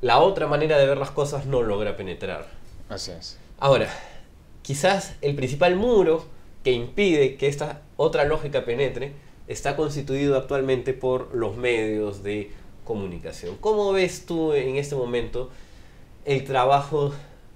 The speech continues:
Speaker 1: de los medios de comunicación y principalmente de la televisión, que es, a pesar de toda la, eh, insurgencia de las redes sociales, todavía la televisión es el principal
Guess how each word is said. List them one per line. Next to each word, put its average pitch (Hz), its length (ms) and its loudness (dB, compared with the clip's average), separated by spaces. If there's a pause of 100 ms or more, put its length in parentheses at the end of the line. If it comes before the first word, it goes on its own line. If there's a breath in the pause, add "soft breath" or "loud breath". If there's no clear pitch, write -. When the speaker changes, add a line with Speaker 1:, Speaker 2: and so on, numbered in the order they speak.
(340)
Speaker 1:
de 135 160 0
los 127 140 0
medios 139 220 2
de 147 80 -2
comunicación 127 500 -2
y 185 60 -4
principalmente 139 680 -2
de 131 120 2
la 131 140 -2
televisión, 107 760 -2
que 98 380 -2
es, - 180 -8 (580 loud breath)
a 101 140 -4
pesar 123 340 -4
de 104 160 0
toda 107 320 -2
la, 87 400 -8 (480 loud breath)
eh, - 300 -14
insurgencia 127 720 -2
de 101 60 -2
las 95 180 -6
redes 123 280 -2
sociales, 123 560 -6 (300 loud breath)
todavía 123 500 2
la 120 120 -4
televisión 104 420 -6
es 120 120 -4
el 123 80 -6
principal 131 920 -4